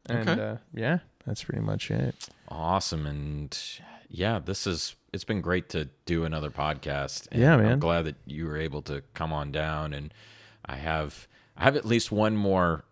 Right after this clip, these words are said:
Speaker 2: uh, guest in, in the meantime. I, it, it's, sometimes it can just be hard to, like, who do I wanna sit down and talk to?
Speaker 1: Dude,
Speaker 2: So.
Speaker 1: <laughs> it is, it is insanely hard. Um,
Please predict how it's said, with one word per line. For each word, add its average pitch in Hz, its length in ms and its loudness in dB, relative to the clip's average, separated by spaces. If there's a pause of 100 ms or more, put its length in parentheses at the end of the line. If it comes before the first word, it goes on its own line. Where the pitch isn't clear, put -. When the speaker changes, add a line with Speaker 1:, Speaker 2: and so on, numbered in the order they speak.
(140)
Speaker 2:
uh, 80 160 0
guest 80 580 0
in, 82 400 0
in 85 160 0
the 85 80 0
meantime. 76 680 -2 (120)
I, 90 240 0
it, - 440 -6
it's, - 180 -6 (100)
sometimes 262 440 -4
it - 40 -4
can 220 120 -4
just 233 180 -4
be - 80 0
hard 117 300 2
to, 104 100 2
like, 82 380 0
who 107 80 0
do 127 100 4
I 113 80 6
wanna 101 220 2
sit 87 200 -4
down 92 180 0
and 80 60 -4
talk 85 280 0
to? 71 260 -4 (160)
Speaker 1:
Dude, 151 240 10
Speaker 2:
So. 90 220 8 (220)
Speaker 1:
<laughs> - 80 0 (180)
it 175 200 10
is, 143 480 8
it 156 160 10
is 139 200 8
insanely 147 1080 10
hard. 131 800 10 (320)
Um, 120 580 8